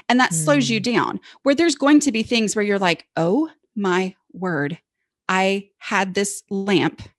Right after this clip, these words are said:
Speaker 1: in college and I didn't even like it then. And I stuck it under the," you know what I mean? Like, all
Speaker 2: Yeah.
Speaker 1: these,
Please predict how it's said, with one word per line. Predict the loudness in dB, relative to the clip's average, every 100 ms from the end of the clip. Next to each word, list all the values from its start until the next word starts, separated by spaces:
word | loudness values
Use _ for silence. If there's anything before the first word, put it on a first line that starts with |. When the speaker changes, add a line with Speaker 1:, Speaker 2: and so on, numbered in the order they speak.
| -4
Speaker 1:
in | -2
college | -2 -2 -2 0 -2 -4 -12 -18 -20 _ _ _
and | -2 0
I | 0 -2
didn't | 0 0 2
even | 2 0
like | -2 -4
it | -6
then. | -4 0 2 2 2 0 -2
And | -2 0
I |
stuck | -2 -8 -8
it | -6 -4
under | -4 -2
the," | -2
you | 2
know |
what | 4
I |
mean? | 4
Like, | 4 2
all | 2 4
Speaker 2:
Yeah. | 4
Speaker 1:
these, | 4 2 0